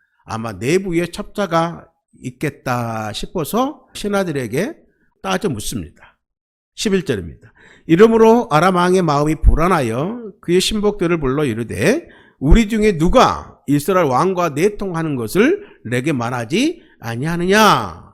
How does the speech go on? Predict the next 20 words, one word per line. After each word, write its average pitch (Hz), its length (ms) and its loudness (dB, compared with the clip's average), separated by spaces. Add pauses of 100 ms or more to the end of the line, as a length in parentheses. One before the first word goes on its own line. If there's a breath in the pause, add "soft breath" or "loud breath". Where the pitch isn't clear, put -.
(140)
하니, 117 840 0 (2250 soft breath)
이런 220 260 0
말을 208 280 6
듣고 196 200 2
있던 175 320 0
한 165 160 -6
신복이 170 800 -2 (720 soft breath)
선지자 180 540 -2
엘리사가 175 640 0
신비한 214 520 0
능력이 185 400 2
있어가지고 135 1040 -6 (220 soft breath)
왕의 196 460 4
침실에서 220 540 0
하는 214 160 2
말까지 185 440 2
모두 175 300 2
듣고 - 300 -4
대비한다, 151 840 0
이렇게 147 520 -4